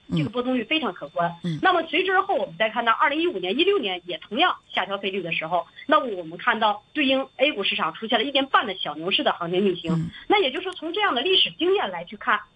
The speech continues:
Speaker 2: 这波主动性进行充分调整，完成二次探底的一个这个证券这个金融指数来讲的话，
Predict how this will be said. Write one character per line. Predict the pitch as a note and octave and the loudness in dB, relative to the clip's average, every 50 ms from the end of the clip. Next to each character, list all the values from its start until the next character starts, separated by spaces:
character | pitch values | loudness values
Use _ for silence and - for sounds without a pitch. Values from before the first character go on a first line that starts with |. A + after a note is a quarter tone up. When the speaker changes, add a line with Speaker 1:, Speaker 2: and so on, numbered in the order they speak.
| _ _ - | _ _ 0
Speaker 2:
这 | - A4+ A4 G4 | 2 2 2 2
波 | B3 A#3+ A3+ A#3 A3+ - - | 0 0 -2 -2 -2 -2 -4
主 | - G3+ F3 | -10 -10 -4
动 | G#3 C#4+ F4+ F#4+ | 0 0 0 0
性 | - C#4 G#3+ G3 - | 0 -2 -4 -4 -2
进 | C4 B3+ A3 | -2 -2 0
行 | - G#3 G#3 A#3 - - | 2 0 0 0 -2 -6
充 | - C#4+ C#4+ | -4 0 0
分 | C#4 A3+ G3+ | 0 0 0
调 | - - F3 A3 A#3 | 0 2 2 2 2
整， | G#3+ F3+ D#3+ - _ - - _ - | 2 -4 -6 -8 _ -20 -18 _ 2
完 | G3+ A#3 C#4 | 2 2 2
成 | D#4 C#4 - | 2 -2 0
二 | - B3 A#3+ | 0 0 0
次 | - A#3+ | 0 -4
探 | - B3+ A#3 G#3 | -6 -6 -6 -6
底 | E3 E3 | -8 -12
的 | - D#3+ | -12 -10
一 | E3 G3 G#3 | -8 -8 -2
个 | G#3+ A3+ G3+ - - - - - - | 0 0 0 0 -4 -20 -20 -12 -2
这 | - C4 B3 | 0 0 2
个 | - G3+ F3+ | 2 0 2
证 | F3+ E4 D4+ B3 | 2 2 0 0
券 | B3 - C4 G#3+ - _ _ | 0 0 0 0 0 _ _
这 | - A3+ F#3+ | -10 -6 -4
个 | F#3 G#3 | -4 -4
金 | F#3+ - C4+ | 0 0 0
融 | B3 G3 G3 A3 A#3+ - - | 2 2 2 0 -2 -6 -8
指 | - - - E3+ | -4 -4 -4 -4
数 | E3 - A#3 | -4 -2 -2
来 | G3+ E3+ F3 | 0 0 0
讲 | E3+ F3+ - - | 0 -2 -2 -2
的 | E3+ | -6
话， | F#3 F#3+ - | -6 -6 -8